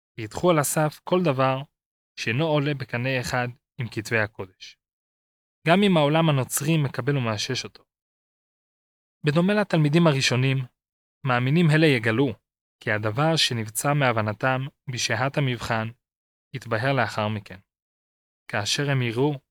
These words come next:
תכלית אדוני, הם ידעו לבטח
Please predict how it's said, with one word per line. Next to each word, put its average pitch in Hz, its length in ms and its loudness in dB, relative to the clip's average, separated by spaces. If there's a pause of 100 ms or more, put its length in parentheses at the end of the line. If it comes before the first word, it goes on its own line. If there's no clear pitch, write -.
(500)
תכלית 156 380 -2
אדוני, 113 420 0 (840)
הם 117 100 -4
ידעו 110 200 0
לבטח 131 640 0